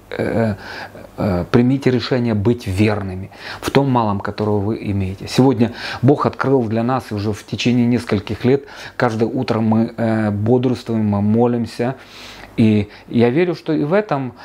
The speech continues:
э, тоже есть для нас, э, м, необходимость проявить верность. Не просто, э, какой-то период в-, времени,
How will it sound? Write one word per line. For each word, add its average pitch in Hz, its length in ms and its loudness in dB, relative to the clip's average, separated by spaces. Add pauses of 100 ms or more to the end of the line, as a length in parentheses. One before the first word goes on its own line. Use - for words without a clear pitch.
(200)
э, 113 500 -2
тоже 160 320 2
есть 120 480 0
для 120 360 0
нас, 131 340 -2 (360)
э, 107 840 -4 (260)
м, 90 560 -6 (560)
необходимость 147 760 0
проявить 120 480 -2
верность. 135 460 -2 (420)
Не 117 140 6
просто, 123 520 0 (320)
э, 107 600 -2
какой-то 120 380 0
период 120 480 0
в-, - 340 -8
времени, 123 560 0